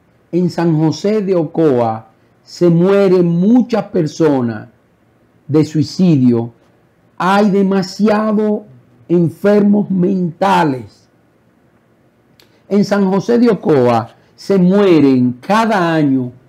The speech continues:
muchas personas enfermas de cáncer, mucho más de lo que es normal. Y tenemos que averiguar qué es lo que pasa. Yo no acepto que hagan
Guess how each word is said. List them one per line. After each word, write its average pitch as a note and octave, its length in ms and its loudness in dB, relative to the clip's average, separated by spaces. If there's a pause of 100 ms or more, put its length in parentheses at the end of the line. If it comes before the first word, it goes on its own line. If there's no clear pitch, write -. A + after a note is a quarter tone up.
(180)
muchas G#3 600 2
personas D3+ 1000 -2 (240)
enfermas G#3 800 0
de G3 180 -2
cáncer, G3+ 720 -2 (1600)
mucho B3 540 4
más G#3+ 360 0
de G3 120 0
lo F3+ 180 0
que G3 240 0
es G#3 80 2
normal. E3 800 0 (800)
Y A3 160 2
tenemos C4 560 4
que B3+ 100 0
averiguar A3 880 4
qué G#3 280 2
es A#3 80 6
lo A#3+ 140 4
que B3 140 2
pasa. B3+ 800 2 (880)
Yo G#3+ 240 4
no D4+ 140 6
acepto A#3 640 0
que F#3+ 100 0
hagan G3+ 580 0